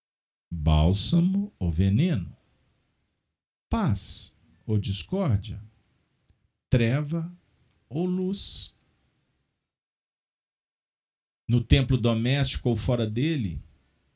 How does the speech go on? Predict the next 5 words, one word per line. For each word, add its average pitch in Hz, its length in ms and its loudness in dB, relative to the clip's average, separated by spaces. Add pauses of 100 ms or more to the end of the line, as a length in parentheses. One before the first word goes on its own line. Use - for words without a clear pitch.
(540)
escutarás 202 880 0
os 113 180 0
mais 202 420 -2
variados 143 600 -2
apontamentos. 147 960 -6